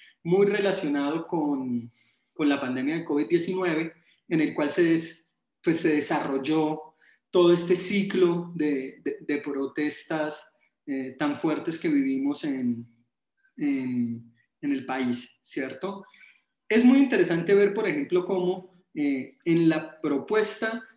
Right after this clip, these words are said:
de reforma tributaria, eh, la expros-, la exposición de motivos de, de la reforma, eh, pretendía un, una reestructuración tributaria en el país,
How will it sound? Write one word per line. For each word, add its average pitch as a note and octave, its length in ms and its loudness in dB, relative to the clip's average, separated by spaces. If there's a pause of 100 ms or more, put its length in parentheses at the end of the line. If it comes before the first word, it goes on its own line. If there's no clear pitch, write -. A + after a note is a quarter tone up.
(140)
de D3 300 0
reforma E3 480 -2
tributaria, F3+ 880 -2 (240)
eh, C3+ 220 -10
la D#3+ 140 0
expros-, E3 560 -4
la D#3+ 80 0
exposición D#3+ 500 -2
de G3+ 60 0
motivos F3+ 420 2
de, F3 460 2
de C#3 400 2 (140)
la C3 540 -8
reforma, E3+ 800 -2 (460)
eh, C3+ 400 -4 (460)
pretendía E3+ 1000 2 (240)
un, E3+ 720 0 (380)
una F3+ 240 0
reestructuración F3+ 1300 0
tributaria E3+ 520 -2
en F3 60 -2
el F3 160 -4
país, F3 500 -2